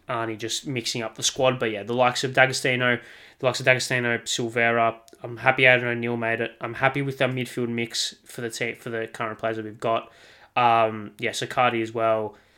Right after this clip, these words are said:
Burgess, I think, has been, I think, is deserved. Jordy Boss, very unfortunate that he got injured 'cause he definitely would have featured. But if I was to go with a lineup, I would, I'd want Glover to start, but he'll probably start Ryan, but I, I wouldn't mind seeing Glover start.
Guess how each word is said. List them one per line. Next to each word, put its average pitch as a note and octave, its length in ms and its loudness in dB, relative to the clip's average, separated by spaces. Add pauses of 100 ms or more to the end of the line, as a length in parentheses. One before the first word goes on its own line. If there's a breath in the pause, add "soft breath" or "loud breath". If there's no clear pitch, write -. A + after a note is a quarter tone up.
(400 soft breath)
Burgess, B2+ 420 2
I G#2 60 -8
think, A#2+ 160 -10
has A#2 120 -6
been, A2+ 260 -6
I A#2+ 80 -6
think, A2+ 180 -10
is A#2 160 -6
deserved. A#2 680 -2
Jordy C#3 300 2
Boss, B2 460 2
very C3 360 -2
unfortunate A#2 460 -4
that A2+ 100 -2
he A2+ 60 -4
got A2 120 -4
injured A#2 280 -6
'cause - 160 -8
he A#2 80 -8
definitely A2+ 380 -4
would A2+ 140 -6
have A2+ 80 -10
featured. A#2 420 -4 (460 loud breath)
But B2 220 2 (100)
if D3 160 -4
I D3+ 60 6
was E3 120 2
to F3 60 -4
go F3 140 4
with E3+ 120 -2
a C#3 60 -4
lineup, A#2+ 560 0 (680 soft breath)
I C3 120 6
would, B2 420 -2 (920)
I'd C#3 220 -2
want D#3+ 280 2
Glover C3+ 300 4
to B2 100 -2
start, B2 540 0
but C3+ 160 -2
he'll C3+ 120 -2
probably D3 300 0
start A#2 340 4
Ryan, A2+ 360 -4
but A#2 100 -4
I, A#2+ 80 0
I A#2 160 0
wouldn't C3+ 240 -2
mind B2 220 -4
seeing A#2 220 -6
Glover G#2+ 280 -4
start. G#2 500 -6